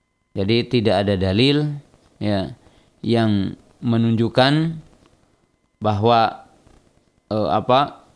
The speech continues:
ada doa baik sebelum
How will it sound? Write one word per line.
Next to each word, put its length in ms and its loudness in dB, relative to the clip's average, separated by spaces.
ada 240 0
doa 480 0
baik 320 -2
sebelum 720 -2